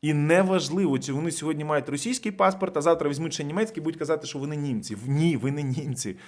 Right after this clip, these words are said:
Ви працювали на Росію. Як мінімум, ви брехали державі Україна про те, що у вас є інші паспорти, що заборонено. Тому що ви працювали на когось іншого.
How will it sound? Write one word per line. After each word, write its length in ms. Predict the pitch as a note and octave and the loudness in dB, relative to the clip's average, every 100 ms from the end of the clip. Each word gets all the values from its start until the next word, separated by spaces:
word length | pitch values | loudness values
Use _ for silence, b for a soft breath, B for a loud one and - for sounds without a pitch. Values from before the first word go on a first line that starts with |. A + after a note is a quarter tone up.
| B | B
Ви 140 | A2 C#3+ | 0 2
працювали 640 | C3+ B2 A#2+ G#2+ A2+ C3+ | 0 -2 -2 2 2 4
на 160 | B2 B2 | 2 2
Росію. 560 | B2 B2 E3 C3+ F#2+ F2+ B B B - | 0 -2 -4 -4 -4 -10 B B B 0
Як 220 | C#3 C#3+ | 2 2
мінімум, 400 | C#3 D3+ F#3+ E3 | 0 2 2 2
ви 180 | B2+ D#3+ | 8 8
брехали 600 | C3+ D#3+ - D3 D3+ D3+ | 10 4 4 6 6 6
державі 600 | A#2+ C#3+ A#2+ C#3 C3 B2+ | 4 2 4 4 4 2
Україна 680 | A#2 B2 C3+ B2 A2+ A2+ | 0 2 0 2 0 0
про 160 | B2+ C#3 | 0 -2
те, 160 | B2+ B2 | -2 -2
що 120 | C3 | -2
у 40 | |
вас 160 | B2+ C3+ | -4 -4
є 60 | C#3 | -8
інші 300 | D3 G#2+ A2+ | -6 -6 -6
паспорти, 600 | A2+ B2 - E3+ - D#3 - - | -4 -4 -4 -6 -4 -6 -8 -14
що 160 | - | -10
заборонено. 760 | G2+ G#2+ A2 D#3+ E3+ G2 F2+ F#2 b b b b b b b _ _ _ _ | -6 -4 -2 -2 -4 -6 -8 -14 b b b b b b b _ _ _ _
Тому 160 | - G2+ | -8 -6
що 140 | F#2+ | -6
ви 140 | A2 A2+ | -6 -6
працювали 560 | A2 A2+ A#2 G#2 A2 | -6 -8 -6 -4 -2
на 100 | A2 | -4
когось 340 | G#2+ A2 A#2 - | -6 -6 -6 -6
іншого. 460 | C3 G#2+ G2+ G2 | -6 -8 -12 -16